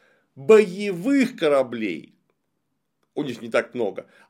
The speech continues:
а греческий флот укомплектован боевыми кораблями целиком. Это не торговый флот, не транспортный флот, это именно боевые триремы, чрезвычайно маневренные, очень мощные в лобовом столкновении.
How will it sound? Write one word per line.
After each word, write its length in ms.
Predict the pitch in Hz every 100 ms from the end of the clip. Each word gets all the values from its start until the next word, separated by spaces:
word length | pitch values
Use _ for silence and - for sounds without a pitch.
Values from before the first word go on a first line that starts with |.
| -
а 140 | 127
греческий 580 | 120 160 240 202 - 131
флот 320 | - 160 147
укомплектован 720 | 117 113 - 101 - 208 185 110
боевыми 420 | 120 120 160 127
кораблями 640 | 107 92 110 185 190 160
целиком. 1200 | - - 214 220 208 190 202 - 233 202 131 - _ _ _ -
Это 260 | 165 160
не 160 | 131 214
торговый 560 | 233 233 185 196 180
флот, 380 | 175 160 175 -
не 140 | 151 240
транспортный 800 | 202 202 202 196 185 160 165
флот, 320 | 160 160 165 - - -
это 240 | - 160 190
именно 500 | 190 233 240 240 226
боевые 580 | 165 196 180 165 208 196
триремы, 580 | 180 185 202 180 131
чрезвычайно 880 | 110 117 135 165 160 190 170 147 120 - _ _
маневренные, 760 | 107 151 185 226 220 220 214 202
очень 400 | 170 180 143 131
мощные 540 | 151 190 165 185 185 - _
в 260 | 123 117 139
лобовом 680 | 165 160 151 151 151 175 160
столкновении. 720 | 160 160 170 175 117 87